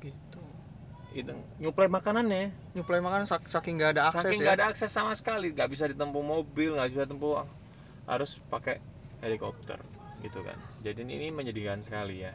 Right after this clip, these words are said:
Speaker 2: gitu kan. Dan saya lihat luar biasa ya memang. Maksudnya apa? Seratus enam puluh empat rumah hilang, dua gedung sekolah. Saya datang sini, porak-poranda satu kampung itu.
Speaker 1: Hmm.
Speaker 2: Terus yang anehnya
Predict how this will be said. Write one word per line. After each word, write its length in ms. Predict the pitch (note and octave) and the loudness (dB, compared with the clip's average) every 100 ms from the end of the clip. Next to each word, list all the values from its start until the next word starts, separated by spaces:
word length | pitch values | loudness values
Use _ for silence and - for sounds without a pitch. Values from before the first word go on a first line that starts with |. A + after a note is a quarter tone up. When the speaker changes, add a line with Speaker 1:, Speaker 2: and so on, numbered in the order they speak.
| F#2 | -10
Speaker 2:
gitu 240 | F2+ G2 | -10 -10
kan. 80 | G#2+ - - - - - | -12 -12 -14 -14 -14 -6
Dan 240 | A2+ A2 | -4 -2
saya 160 | A#2+ A#2+ | -2 -2
lihat 160 | D3+ - - A#2+ | -2 -2 -8 -2
luar 160 | B2 | 0
biasa 400 | A2+ A2+ A2 A2 | 2 2 2 0
ya 160 | G#2 F#2+ | -2 -2
memang. 160 | F#2+ F#2 | -4 -4
Maksudnya 420 | G#2 C3+ C#3 C3+ | -4 -2 0 0
apa? 80 | G2+ F#2+ | 0 -2
Seratus 260 | A2+ A2 | -2 -4
enam 160 | C3 A#2 | -6 -6
puluh 160 | B2 A#2+ | -6 -6
empat 160 | A#2+ - | -6 -8
rumah 320 | A#2+ A#2+ A#2+ | -6 -6 -6
hilang, 400 | - A#2+ B2 B2 A#2+ | -8 -8 -8 -10 -8
dua 160 | A2 G#2+ | -6 -4
gedung 240 | G#2+ A2 | -6 -8
sekolah. 320 | - - G#2+ | -8 -10 -10
Saya 300 | - A#2 A2 | -8 -8 -8
datang 180 | A2 A2 | -8 -10
sini, 240 | - A2+ | -10 -10
porak-poranda 720 | - A#2 A#2+ - A#2 A#2 A#2+ A2 | -4 -4 -4 -4 -2 0 0 -2
satu 240 | G#2+ G#2+ G2+ | -4 -8 -6
kampung 320 | G#2+ G#2 G#2+ | -8 -8 -8
itu. 240 | G#2 G#2 G#2 - - | -8 -10 -12 -14 -12
Speaker 1:
Hmm. 380 | D#3 D3 D#3 D#3+ - | -10 -10 -12 -14 -8
Speaker 2:
Terus 320 | C#3 D3 - - - - - - - - | -2 -2 -4 -12 -16 -16 -16 -16 -18 -12
yang 160 | C#3+ D#3 | -10 -6
anehnya 500 | D#3 E3 F3+ C#3+ A2 | -6 -2 -2 -2 -4